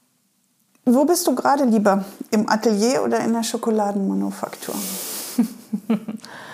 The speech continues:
Speaker 2: Ähm, das kann ich jetzt gar nicht so genau sagen vielleicht, aber ich würde schon sagen, dass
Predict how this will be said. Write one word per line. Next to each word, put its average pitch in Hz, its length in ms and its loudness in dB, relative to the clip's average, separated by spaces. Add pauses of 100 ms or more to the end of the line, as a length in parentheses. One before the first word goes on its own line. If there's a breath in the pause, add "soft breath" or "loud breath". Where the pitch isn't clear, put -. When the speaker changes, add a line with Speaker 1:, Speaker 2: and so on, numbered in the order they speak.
(920 loud breath)
Speaker 2:
Ähm, 220 1080 4 (1400 loud breath)
das 180 260 0
kann 196 180 2
ich 190 100 0
jetzt - 360 -6 (480)
gar 165 180 2
nicht 175 180 0
so - 580 -4
genau 185 680 -4
sagen 185 540 -2
vielleicht, 208 520 -4
aber 196 180 0
ich 202 160 -6
würde 202 100 0
schon 202 240 0
sagen, 202 280 2
dass 196 240 -2